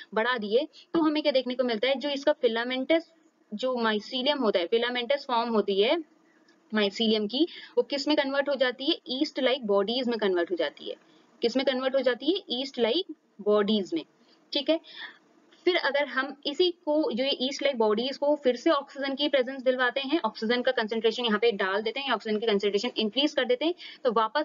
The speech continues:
से ये अपने किस form में आ जाता है? filamentous form में आ जाता है। तो इस स्टेज को क्या बोलते हैं कि ये filamentous stage से east like bodies बना ले रहा है, बना, बना रहा है, तो उसको हम बोलते हैं torula condition।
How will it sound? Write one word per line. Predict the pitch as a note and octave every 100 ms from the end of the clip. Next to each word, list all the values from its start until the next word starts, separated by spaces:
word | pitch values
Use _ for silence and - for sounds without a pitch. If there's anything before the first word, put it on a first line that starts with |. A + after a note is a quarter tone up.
| D4+
से | D4
ये | C#4
अपने | B3+ B3+ B3+
किस | B3+
form | - A3+
में | A3+
आ |
जाता | G#3+ G3+ C4
है? | D#4+
filamentous | A3 G3+ F#3+ A#3+ B3
form | G#3 F3+
में | B3 G4 - - -
आ | F#3+ F3+
जाता | D#3 D3+
है। | D#3+
तो | - F4
इस | D#4
स्टेज | - - C#4+ D#4+
को | - D#4
क्या | C#4+
बोलते | A3 F3+ E3+
हैं | D#3+ - _ _ _ _ -
कि | C#4+
ये | D4+
filamentous | C4 A#3 C4+ C4+ D4+ D4
stage | C4 - A#3+ A3+
से | D#4 -
east | B3+ D#4+ -
like | C4+ A#3+
bodies | G#3 G3+ C#4
बना | A3+ A3 F#3+
ले | F#3+
रहा | G#3
है, | C4
बना, | G#3 G3+ F#3+ F#3+
बना | G3 F#3+
रहा | F3+ A3
है, |
तो | C#4+
उसको | - C#4+ - E4+
हम | D4 A3
बोलते | F#3 F#3 F3+ G3+
हैं | G3 A#3 F4 G4 _ _ _ _ _ _ - - _ -
torula | G#3 F#3+ G3 G3+ G#3+ B3 F4 _ _ _ _ _ _ _ _ -
condition। | G#3 G3 F#3+ F#3+ - C#4